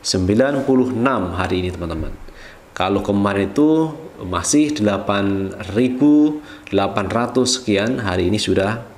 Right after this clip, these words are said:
menyentuh angka sembilan ribu sembilan puluh enam.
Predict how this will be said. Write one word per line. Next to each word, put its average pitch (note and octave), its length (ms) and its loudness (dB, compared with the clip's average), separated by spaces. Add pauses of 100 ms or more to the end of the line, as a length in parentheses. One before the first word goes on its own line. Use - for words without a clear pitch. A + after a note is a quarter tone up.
(420)
menyentuh A#2 400 0
angka G2+ 560 0
sembilan F#2 480 -2
ribu B2+ 560 2 (160)
sembilan G2 720 0
puluh F#2 320 0
enam. F2 320 -4